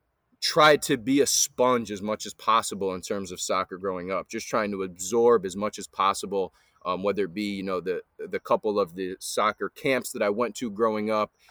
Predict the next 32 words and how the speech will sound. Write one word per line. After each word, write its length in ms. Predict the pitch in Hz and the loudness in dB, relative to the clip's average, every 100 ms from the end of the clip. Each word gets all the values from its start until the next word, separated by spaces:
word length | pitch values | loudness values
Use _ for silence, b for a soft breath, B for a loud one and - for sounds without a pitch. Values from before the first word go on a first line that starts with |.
| b b - | b b 2
I 100 | 131 | 2
really 300 | 143 143 127 | 6 6 6
just 220 | 110 - | -2 0
felt 180 | 127 110 | 2 2
like 140 | 104 | 2
I 140 | 127 143 | 4 6
always 300 | 147 143 110 | 8 6 4
wanted 300 | 127 117 101 | 2 2 -2
to 80 | 107 | -8
take 340 | - 117 104 | -2 -2 0
a 60 | 98 | -4
tiny 480 | - - 135 135 120 | -6 -2 2 2 0
piece 380 | - 123 110 | -4 -4 -2
of 100 | 107 | -4
whatever 380 | 92 98 107 101 | -4 0 0 0
coach 500 | - - 123 117 - | -6 -2 0 0 -4
or 160 | 101 85 | -4 0
whoever 300 | 123 135 127 | 4 6 6
I 60 | |
was 140 | 107 101 | 2 -2
talking 360 | - 107 110 98 | -2 -2 -2 -6
to 100 | 104 | -4
about 220 | 92 92 | -4 -4
the 60 | 92 | -6
game. 240 | 95 92 | -6 -6
If 80 | 90 | -2
I 100 | 131 | -2
could 120 | 135 | 0
take 140 | 127 | -2
a 60 | 92 | -4
tiny 340 | - 127 123 | -4 -2 -2
piece, 400 | 113 123 120 - | -4 -4 -4 -4